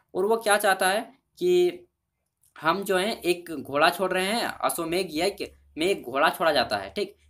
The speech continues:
एक घोड़ा होता है, वह छोड़ दिया जाता है, उसको दौड़ते दौड़ते घोड़ा जहाँ तक जाता है, उसके पीछे पीछे राज्य के कर्मचारी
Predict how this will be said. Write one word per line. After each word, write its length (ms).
एक 140
घोड़ा 220
होता 260
है, 200
वह 180
छोड़ 380
दिया 200
जाता 240
है, 160
उसको 240
दौड़ते 360
दौड़ते 340
घोड़ा 300
जहाँ 260
तक 100
जाता 300
है, 200
उसके 260
पीछे 260
पीछे 280
राज्य 280
के 240
कर्मचारी 680